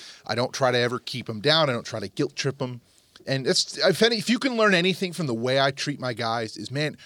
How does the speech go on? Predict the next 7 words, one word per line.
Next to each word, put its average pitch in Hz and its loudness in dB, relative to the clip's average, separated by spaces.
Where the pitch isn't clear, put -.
treat - 2
them 190 2
better 160 0
than 170 -2
you 147 -6
treat 143 -6
yourself. - -8